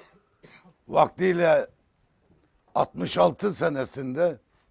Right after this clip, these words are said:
Ali Fuat Başkili anma günü yapılıyordu Milli Türk Talebe Birliği'nde. Bu hadise bana bir hatıramı anlattı.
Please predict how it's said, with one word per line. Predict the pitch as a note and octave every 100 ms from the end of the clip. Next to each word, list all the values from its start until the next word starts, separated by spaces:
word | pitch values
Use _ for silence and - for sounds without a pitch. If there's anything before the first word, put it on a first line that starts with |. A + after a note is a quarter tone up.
| _ _ _ -
Ali | E3 F3
Fuat | C3+ F3+ F3 G#2
Başkili | E3 D#3+ - F3+ F3
anma | C#3+ C#3+ D#3 E3
günü | C#3+ C#3
yapılıyordu | C3+ B2+ - A#2+ A#2 A#2 G2 A2
Milli | A#2 A2+ A#2+ -
Türk | A2+ G2+
Talebe | A2+ A2+ G#2+ G#2+ G2
Birliği'nde. | G2+ F#2+ G2+ F#2+ F2 E2 - _ _ _ _ _ -
Bu | B2+
hadise | C3 C3+ A#2+ E3 D3+
bana | C3+ C3+ C3
bir |
hatıramı | A#2 B2+ B2 C#3 B2+ B2 B2
anlattı. | A#2 G#2 G2 - -